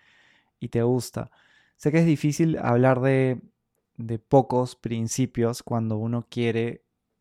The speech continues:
empezar una alimentación basada en plantas, pero si te preguntara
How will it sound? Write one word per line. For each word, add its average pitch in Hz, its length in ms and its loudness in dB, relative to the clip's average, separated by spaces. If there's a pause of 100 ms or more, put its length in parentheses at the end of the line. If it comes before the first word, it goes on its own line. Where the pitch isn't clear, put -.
(440)
empezar 120 600 2
una 117 100 -2
alimentación 117 580 -4
basada 117 280 -4
en 117 100 -6
plantas, 123 380 0
pero 120 140 -10
si 120 100 -8
te 127 100 -2
preguntara 135 880 6